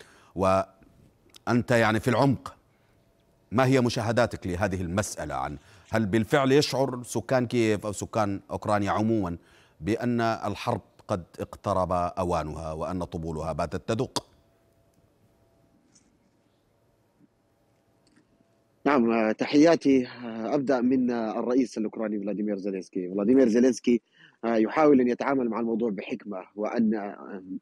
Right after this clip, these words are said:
Speaker 2: رأس الدولة أن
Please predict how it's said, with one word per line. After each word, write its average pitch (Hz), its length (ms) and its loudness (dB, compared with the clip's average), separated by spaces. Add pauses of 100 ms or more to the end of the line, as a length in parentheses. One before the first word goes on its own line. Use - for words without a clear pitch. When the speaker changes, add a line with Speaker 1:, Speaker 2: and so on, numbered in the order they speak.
(140)
Speaker 2:
رأس - 260 0
الدولة 123 440 6 (840)
أن 95 500 -6